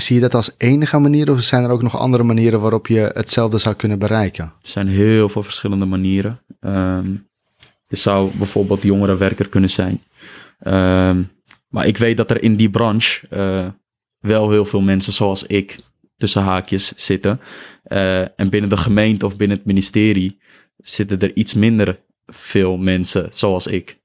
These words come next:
Speaker 2: Eh, en ik wil gewoon aantonen dat het kan.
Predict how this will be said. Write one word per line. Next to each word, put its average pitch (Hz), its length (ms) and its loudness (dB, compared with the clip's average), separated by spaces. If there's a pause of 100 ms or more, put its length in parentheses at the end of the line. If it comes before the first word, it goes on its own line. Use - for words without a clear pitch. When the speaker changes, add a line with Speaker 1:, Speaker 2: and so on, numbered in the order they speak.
(140)
Speaker 2:
Eh, 92 260 -10 (600)
en - 100 0
ik 127 80 -2
wil 147 140 2
gewoon 131 200 0
aantonen 120 680 2 (240)
dat 104 300 -4
het - 140 -8
kan. 123 320 -2